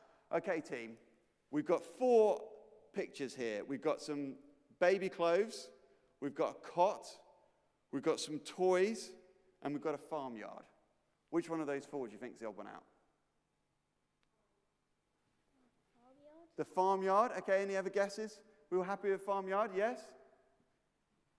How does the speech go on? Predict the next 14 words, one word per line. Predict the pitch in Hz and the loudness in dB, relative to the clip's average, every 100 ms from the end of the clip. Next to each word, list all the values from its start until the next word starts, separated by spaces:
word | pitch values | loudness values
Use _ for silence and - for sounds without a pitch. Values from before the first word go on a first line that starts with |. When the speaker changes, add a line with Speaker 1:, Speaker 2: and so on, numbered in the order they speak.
| _ _ _ _ _ - _ _ _ - | _ _ _ _ _ -20 _ _ _ -4
Speaker 1:
Buntings? | 190 190 214 233 - - _ _ _ _ _ _ _ _ _ 277 277 277 277 277 277 _ _ _ _ _ _ _ _ _ _ _ _ _ _ _ _ _ _ | -4 0 -2 -2 -12 -20 _ _ _ _ _ _ _ _ _ _ _ _ _ _ _ _ _ _ _ _ _ _ _ _ _ _ _ _ _ _ _ _ _
The | 160 | -10
farmyard | 156 220 214 214 214 208 | -2 0 2 2 4 4
again, | 196 208 240 233 | 4 2 2 0
yeah, | 214 208 | 0 0
yeah, | 208 | 0
yeah. | 247 - - - | -2 -6 -18 -10
And | 233 247 | -4 2
what, | 285 - - - - | 2 2 -10 -20 -10
why | 220 285 | 0 2
is, | 269 - | 2 -2
why | 226 269 | 0 0
is | 233 | 0
it | 214 | -4